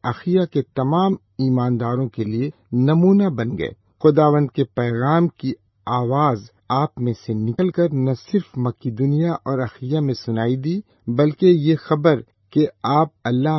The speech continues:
پر ایمان رکھتے ہیں ہر جگہ تک پہنچ گئی ہے۔ نتیجے میں ہمیں کچھ کہنے کی ضرورت نہیں، کیونکہ لوگ ہر جگہ بات کر رہے ہیں کہ آپ نے ہمیں کس طرح خوش آمدید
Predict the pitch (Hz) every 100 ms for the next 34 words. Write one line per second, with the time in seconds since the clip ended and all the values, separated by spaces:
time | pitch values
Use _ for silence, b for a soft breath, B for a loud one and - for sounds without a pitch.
0 | - 123 - - 110 110 123 196 156 -
1 | - 117 147 147 - 233 190 175 160 -
2 | 135 - 113 104 - 92 101 - - _
3 | _ _ 143 151 - 143 135 139 131 113
4 | 127 120 - - - - - 147 151 226
5 | 226 208 170 143 127 - 113 104 95 _
6 | _ _ 196 208 208 160 175 196 160 -
7 | - 185 160 165 180 170 123 147 - 123
8 | 104 113 110 110 120 208 - _ 156 -
9 | - 143 165 180 175 175 135 147 147 -
10 | 190 - 147 139 131 131 - 120 123 123
11 | 139